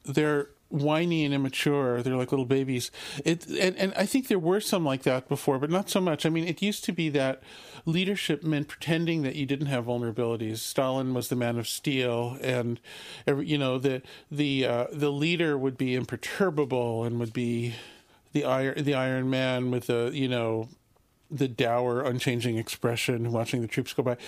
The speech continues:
And now it's like, "Oh, this one paid attention to me. That was so nice." And,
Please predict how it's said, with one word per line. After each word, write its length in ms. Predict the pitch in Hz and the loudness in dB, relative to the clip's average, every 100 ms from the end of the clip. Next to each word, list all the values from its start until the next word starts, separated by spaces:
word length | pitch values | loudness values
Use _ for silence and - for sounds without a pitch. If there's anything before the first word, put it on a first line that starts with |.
| - 170 | -8 -2
And 160 | 156 165 | 0 2
now 260 | 165 170 | 2 2
it's 140 | 160 160 | 0 0
like, 120 | 156 - 254 | -2 -2 0
"Oh, 380 | 453 453 466 403 349 269 | 2 2 2 0 -2 0
this 180 | 370 - | 0 2
one 120 | 392 | 2
paid 160 | 349 | 2
attention 340 | 339 339 320 370 | 2 2 2 0
to 80 | 330 | 2
me. 100 | 294 | 2
That 100 | 381 | 2
was 120 | 294 | 0
so 140 | 311 | 2
nice." 420 | 294 294 311 302 - | 2 2 2 0 0
And, 160 | 285 | 0